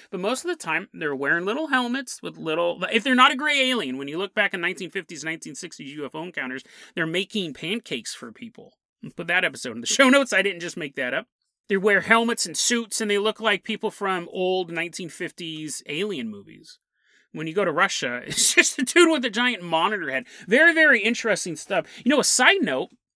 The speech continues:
did you know that, uh, there's a conspiracy theory, and, and honestly, I think it's true. I think a lot of people think it's true, uh, that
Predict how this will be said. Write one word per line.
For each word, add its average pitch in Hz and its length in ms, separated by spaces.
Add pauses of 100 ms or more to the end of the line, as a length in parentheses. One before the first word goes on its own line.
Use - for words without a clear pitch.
(220)
did 202 200
you 214 120
know 185 360
that, 139 280 (460)
uh, 135 240
there's 151 320
a 139 80 (260)
conspiracy 170 640
theory, 135 320
and, 160 100
and 151 200
honestly, 170 360
I 135 40
think 175 180
it's - 180
true. 185 300
I 143 60
think 151 160
a 139 40
lot 151 140
of 156 60
people 139 180
think 123 140
it's 113 120
true, 139 240 (840)
uh, 180 80
that 165 340